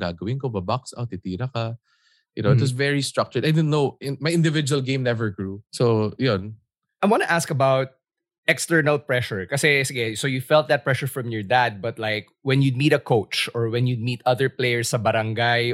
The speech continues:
Speaker 2: or just people outside who would see you with a ball in your hand, what would their expectations be knowing na anak ka ni Atoy ko?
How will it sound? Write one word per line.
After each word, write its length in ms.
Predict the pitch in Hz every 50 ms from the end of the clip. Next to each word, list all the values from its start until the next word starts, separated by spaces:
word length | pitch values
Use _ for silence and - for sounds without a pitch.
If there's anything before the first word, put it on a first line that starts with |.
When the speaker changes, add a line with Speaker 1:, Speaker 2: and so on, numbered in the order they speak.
| -
Speaker 2:
or 180 | 117 113 110 107 101
just 240 | 113 117 - - -
people 240 | 160 165 - 190 -
outside 480 | 135 131 127 120 - 131 120 117 113
who 80 | 120 117
would 160 | 113 123 104 -
see 140 | - 151 143
you 160 | 147 151 143
with 220 | 127 135 143 135
a 80 | 135 120
ball 240 | 107 120 117 117 120
in 160 | 117 113 110
your 160 | 110 104 82
hand, 320 | 117 110 104 98 95 95 95 - _ _ _ _ _ _ _ _ _ _ _ _ -
what 180 | 139 180 214 202 254
would 100 | 247 208
their 140 | 202 170 -
expectations 760 | 151 147 - - - 147 - - 143 135 127 143 131 123 - -
be 400 | 117 147 143 131 127 123 120 117
knowing 480 | 117 127 131 135 135 143 139 135 127
na 160 | 123 123 120 - -
anak 160 | 139 139 127 -
ka 100 | 139 123
ni 80 | 123 95
Atoy 340 | 104 104 98 - 98 95 90
ko? 280 | - 101 90 78 -